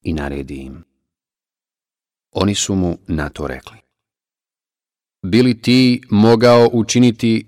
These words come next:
da nam iz ove stijene”, pokazavši na jednu stijenu, „izađe deva takvih i takvih osobina?”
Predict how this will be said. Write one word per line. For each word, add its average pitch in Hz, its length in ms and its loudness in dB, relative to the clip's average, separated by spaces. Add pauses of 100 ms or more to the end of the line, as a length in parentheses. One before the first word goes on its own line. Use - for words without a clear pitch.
da 110 200 2
nam 110 240 2
iz 101 200 -2
ove 110 240 4
stijene”, 117 640 2 (640)
pokazavši 71 760 -10 (200)
na - 120 -20
jednu 71 220 -16
stijenu, 69 500 -12 (760)
„izađe 127 500 2
deva 113 460 2 (440)
takvih 127 600 0 (200)
i 117 140 -6
takvih 123 380 0
osobina?” 113 680 0